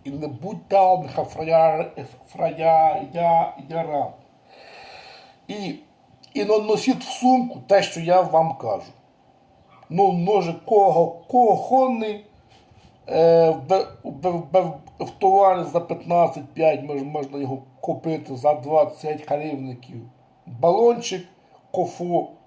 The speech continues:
вок, запомніть. Можна вам хатерен чотири ре-, ремка М. Хороший травмат.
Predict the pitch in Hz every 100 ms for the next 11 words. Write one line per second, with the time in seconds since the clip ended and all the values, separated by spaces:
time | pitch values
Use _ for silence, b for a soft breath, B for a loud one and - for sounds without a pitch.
0 | _ 135 131 175 - - 117 131 - 143
1 | 135 131 180 208 170 185 185 180 - 139
2 | 196 190 139 - - _ - 175 170 -
3 | 175 165 170 165 170 170 175 - - -
4 | 135 113 - _ _ b b b b b
5 | b b b b b - 180 214 202 180
6 | 196 196 - 220 226 220